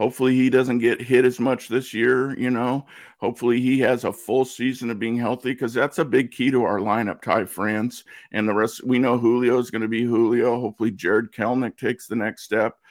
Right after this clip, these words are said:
Teoscar's gonna play more games, hopefully, than Haniger ever has. And, you know, you can't forget about Dumper. And then, I mean, I could go on and on, but yeah, this lineup is a lot longer. It's more solid. And, uh,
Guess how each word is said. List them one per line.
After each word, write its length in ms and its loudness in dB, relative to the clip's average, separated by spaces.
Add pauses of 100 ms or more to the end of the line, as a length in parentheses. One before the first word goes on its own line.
(220)
Teoscar's 640 2
gonna 160 -4
play 240 -4
more 260 -2
games, 560 -4 (100)
hopefully, 540 -4
than 160 -4
Haniger 500 -2
ever 280 -2
has. 480 -2 (580)
And, 400 0
you 140 0
know, 260 0 (420)
you 240 -20 (120)
can't 240 0
forget 260 0
about 320 4
Dumper. 460 0
And 100 0
then, 220 0 (100)
I 80 -2
mean, 160 0
I 100 4
could 140 -8
go 160 2
on 220 0
and 100 -2
on, 240 0
but 160 -4
yeah, 420 2
this 220 -4
lineup 440 -4
is 120 -8
a 60 -4
lot 360 -2
longer. 600 -2 (360)
It's 200 -16
more 240 0
solid. 560 0
And, 280 -4 (120)
uh, 80 -12